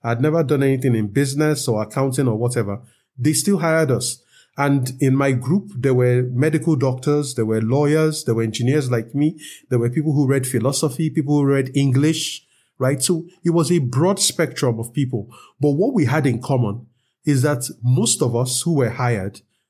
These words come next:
didn't know how to do the work. We were hired just out of school. They didn't hire us because of our relevant experience, because we had accounting experience or business consulting experience. They didn't hire us for any of those things. So we were full novices when we were hired.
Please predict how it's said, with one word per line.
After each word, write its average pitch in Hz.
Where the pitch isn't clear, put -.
didn't 196
know 160
how 151
to 135
do 139
the 147
work. 131
We 143
were 156
hired 190
just 170
out 151
of 123
school. 139
They 131
didn't 185
hire 156
us 131
because 127
of 117
our 110
relevant 143
experience, 135
because 131
we 123
had 123
accounting 131
experience 131
or 113
business 139
consulting 135
experience. 127
They 156
didn't 208
hire 151
us 131
for 120
any 131
of 113
those 127
things. 101
So 165
we 143
were 135
full 202
novices 139
when 127
we 104
were 98
hired. 98